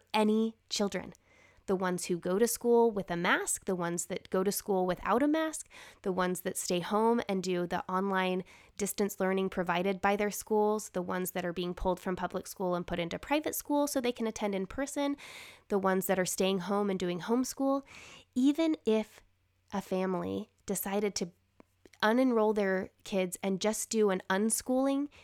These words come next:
year where they just let the kids play and read and discover and didn't have any sort of a structure, I still don't believe that this year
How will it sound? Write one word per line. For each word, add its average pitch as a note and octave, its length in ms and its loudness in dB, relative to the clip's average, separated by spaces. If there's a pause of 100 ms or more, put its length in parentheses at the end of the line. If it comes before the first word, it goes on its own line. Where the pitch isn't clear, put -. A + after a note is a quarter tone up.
year B3 520 2
where G#3 260 2
they G3+ 120 2
just G3+ 180 -6
let A3 200 0
the B3 80 2
kids A3+ 380 2 (400)
play B3 500 4
and F#3+ 200 2
read A3+ 300 0
and A3+ 120 2
discover G#3 580 2
and G3+ 160 2
didn't G3+ 200 -2
have G3+ 280 4
any G#3 240 4
sort A3+ 240 0
of G#3 100 0
a F#3+ 40 -2
structure, C4+ 640 0 (800)
I A#3 160 6
still B3+ 580 4
don't A#3+ 340 4
believe A3 400 2
that F#3 220 0
this G3+ 300 0
year G3+ 460 -2